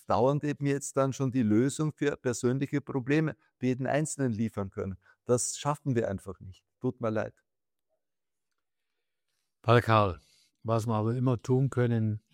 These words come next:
Speaker 2: für die Leute da sein, im Gebet, wir tun, was geht, aber irgendwann wird auch alles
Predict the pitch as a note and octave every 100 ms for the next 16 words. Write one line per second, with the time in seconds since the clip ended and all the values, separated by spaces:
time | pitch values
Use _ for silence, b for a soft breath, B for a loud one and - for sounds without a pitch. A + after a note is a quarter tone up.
0 | _ - A2+ G#2 G2+ G#2 A#2+ - A#2 A2
1 | G2+ _ G2+ G2+ A#2+ B2+ A2+ A2 A2 A2
2 | _ _ _ _ _ _ _ _ A#2+ A#2+
3 | A#2 G#2+ _ _ - G#2 G#2+ A2+ D3 -
4 | A2+ G#2 B2 C#3 A#2 F#2+ F#2+ - G#2+ B2+
5 | C#3+ G#2+ G2 C3 C3 G2+ G#2 - B2 A2
6 | G2 A#2 A2+ A#2 G2+ -